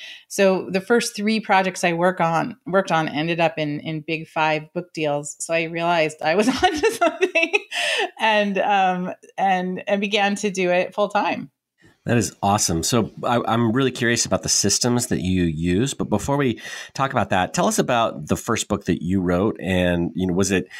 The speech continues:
Speaker 2: was it easy? What was the struggle like? How did you pitch it to a publisher and actually get published?
Speaker 1: Yeah, I, I, I always hesitate this, to s-, tell the story because it was easy, and, and that's not the experience for most people. And I recognize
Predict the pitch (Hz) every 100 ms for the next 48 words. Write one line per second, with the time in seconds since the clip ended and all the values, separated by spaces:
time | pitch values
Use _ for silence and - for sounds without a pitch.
0 | - - 92 98 151 180 185 175 135 113
1 | - - 143 135 131 127 131 123 - -
2 | 127 123 123 107 - 110 - - 104 98
3 | 98 - - 95 90 90 90 87 - 90
4 | 80 - 98 101 104 76 - - _ _
5 | _ _ 254 294 311 294 262 - 254 269
6 | 269 262 - - 254 254 254 233 247 -
7 | 269 294 - 262 247 233 247 240 226 -
8 | - 220 - - 233 233 233 - 226 220
9 | 214 - 214 208 - 196 196 226 277 220
10 | 190 180 160 160 170 - 190 202 - 202
11 | 202 202 202 202 202 226 233 226 208 -
12 | 208 190 180 - 180 185 185 180 - -
13 | 208 190 160 151 170 175 180 185 196 190
14 | 185 165 165